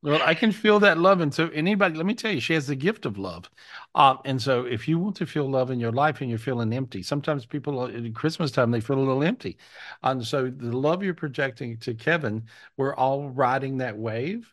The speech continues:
And I really appreciate you for having that kind of love in your heart. And so that's, that's absolutely beautiful. But when you, when you can paint a person's soul, that's what, that's what that is. And so,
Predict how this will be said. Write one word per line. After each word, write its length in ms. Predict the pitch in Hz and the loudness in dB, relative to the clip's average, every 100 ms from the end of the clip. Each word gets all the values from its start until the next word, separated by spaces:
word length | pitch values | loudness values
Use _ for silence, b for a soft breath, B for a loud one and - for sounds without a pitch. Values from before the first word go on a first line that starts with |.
| _ | _
And 160 | 123 110 | -6 -4
I 40 | |
really 380 | 110 131 131 139 | -2 -2 -2 -2
appreciate 640 | 123 113 131 120 131 110 | -6 -4 -4 -4 -6 -6
you 320 | 104 110 107 110 B B _ | -6 -6 -6 -10 B B _
for 100 | 127 | -4
having 300 | 120 117 120 | -2 -2 -2
that 160 | 117 113 | -6 -6
kind 200 | 120 110 | -6 -6
of 120 | 101 | -6
love 200 | 110 113 | -6 -6
in 60 | 107 | -8
your 160 | 104 | -10
heart. 280 | 90 90 - _ _ | -10 -12 -14 _ _
And 120 | 104 | -12
so 160 | - 110 | -8 -6
that's, 320 | 117 123 110 - | -4 -6 -8 -10
that's 300 | 123 117 143 | -8 -2 0
absolutely 500 | 131 127 139 127 117 | -2 -2 -2 -2 -2
beautiful. 520 | 107 131 131 110 104 B B B 131 | -2 -2 -2 -4 -8 B B B 0
But 180 | 127 | 0
when 200 | 120 127 | 0 -4
you, 140 | 123 135 | -4 -6
when 200 | 123 123 | -4 -4
you 100 | 120 | -4
can 200 | 113 107 | -4 -6
paint 340 | - 165 190 139 | -4 -6 -6 -10
a 40 | |
person's 480 | - 147 - 117 113 | -4 -4 -4 -6 -6
soul, 640 | - 131 120 139 170 202 b b b b | -4 -2 0 -2 -4 -8 b b b b
that's 260 | 127 131 - | -2 -2 -2
what, 280 | 143 127 - | -2 -2 -4
that's 300 | 104 123 117 | -4 -4 -4
what 200 | 143 113 | -4 -4
that 180 | 117 110 | -4 -4
is. 300 | 110 95 80 | -4 -6 -8
And 120 | 110 | -10
so, 460 | - 107 101 98 | -8 -8 -8 -12